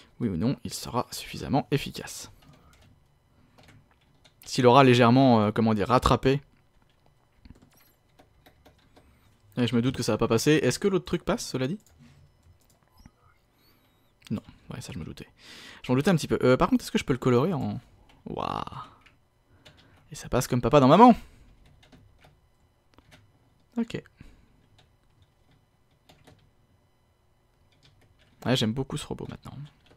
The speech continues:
Il a encore plus de gueule, il est un peu plus mis à jour si je puis dire. Sauf forcément au niveau des dégâts.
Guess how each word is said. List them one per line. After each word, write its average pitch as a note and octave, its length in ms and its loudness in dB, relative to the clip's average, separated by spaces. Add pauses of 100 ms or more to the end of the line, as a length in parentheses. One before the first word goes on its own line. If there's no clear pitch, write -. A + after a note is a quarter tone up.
(1080)
Il C3+ 80 -10
a A#2+ 60 -6
encore A#2 180 -4
plus E3+ 200 0
de C#3+ 100 6
gueule, E3 200 8
il B2 100 6
est - 40 6
un D#3 100 6
peu D#3+ 120 2
plus E3 320 0
mis C#3+ 100 6
à C3+ 80 6
jour D3+ 200 2
si - 100 -8
je - 100 -6
puis C3 140 -2
dire. B2 340 2 (540)
Sauf - 180 0
forcément C3 340 -2
au C3 40 4
niveau A#2+ 180 0
des A2+ 80 -2
dégâts. A#2 300 2